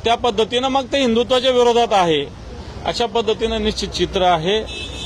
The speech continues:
म्हणजे हे बेगडी हिंदुत्व भारतीय जनता पार्टीचं हे समाजासमोर येतं. आम्ही नेहमीच बोललो की बाजारू हिंदुत्व.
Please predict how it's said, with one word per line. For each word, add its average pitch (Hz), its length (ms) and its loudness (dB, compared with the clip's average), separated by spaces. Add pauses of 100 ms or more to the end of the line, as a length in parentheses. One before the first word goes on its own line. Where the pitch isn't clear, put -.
(120)
म्हणजे 185 180 0
हे 233 100 4
बेगडी 226 360 0
हिंदुत्व 226 500 2
भारतीय 185 440 0
जनता 202 340 2
पार्टीचं 185 520 0
हे 208 180 2
समाजासमोर 180 720 -2
येतं. 185 200 0
आम्ही 220 220 0
नेहमीच 254 280 0
बोललो 208 240 2
की 202 120 -2
बाजारू 214 460 4
हिंदुत्व. 175 440 0